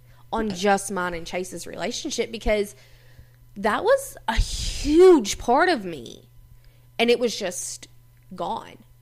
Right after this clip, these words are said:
And I didn't understand how to process it.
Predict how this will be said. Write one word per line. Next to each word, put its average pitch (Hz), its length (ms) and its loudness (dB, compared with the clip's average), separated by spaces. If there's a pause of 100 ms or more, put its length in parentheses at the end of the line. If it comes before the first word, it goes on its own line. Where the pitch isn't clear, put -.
(880)
And 208 120 2
I 214 120 6
didn't 233 360 -2
understand 214 720 -6
how 202 120 -4
to 180 100 -4
process - 680 -6
it. - 200 -16